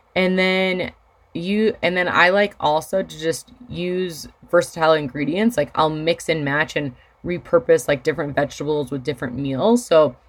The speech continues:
make sure, like, the vegetables you choose, like, I'll do, I love zucchini. So I put, like, zucchini in my casserole, and then I'm probably gonna have zucchini with some salmon. So I'm not, like, getting different veggies for, like, every single meal, right? Like, I'm just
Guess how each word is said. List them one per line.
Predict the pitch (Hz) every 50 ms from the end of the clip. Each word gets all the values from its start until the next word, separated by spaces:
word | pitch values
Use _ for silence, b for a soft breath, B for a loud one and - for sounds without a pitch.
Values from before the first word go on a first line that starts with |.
| _ _ -
make | 175 175 170
sure, | - - 185 175
like, | 170 170 165
the | 165
vegetables | 147 147 147 147 - - 160 160 160 139 139
you | 147 139
choose, | - - - 143 151 170 202 208
like, | 170 147 139 -
I'll | - 143 151
do, | 139 127 139 151 151 - - -
I |
love | 156 156 156 151 151 147
zucchini. | 147 139 160 139 - - 143 143 139 151 185 226 262 294 302 247 B B B B B B B
So | - - 185
I | 175
put, | 165 185 156
like, | 151 151 151
zucchini | 147 160 170 - - - 147 147 147 151
in | 151 156 160
my | 165 165 185
casserole, | - 262 247 247 - - 165 151 147 143 135
and | 135 147
then | 147 139
I'm | 135 139
probably | 131 139 139 139
gonna | 143 147 147
have | 151
zucchini | 147 143 170 170 - - - 156 165 170 170 175 180
with | 180 175 180 185 185 - b b b b b b b _ -
some | - - 226 226
salmon. | 214 - - 254 240 220 196 165 151 147 147 147
So | - 165 165
I'm | 160 165
not, | 175 180 180
like, | 165 185 180 131
getting | - 160 143 160 160 156 143
different | - 160 165 - 170 156 147 143 139
veggies | - 147 147 123 127 139 139 143 139 -
for, | - 147
like, | 147 147 - -
every | 170 170 147 151 143
single | - - 151 143 143 143
meal, | 139 143 143 131 123 120
right? | 131 139 143 139 127
Like, | - 143 143 -
I'm | 143 143 143 139
just | 139 131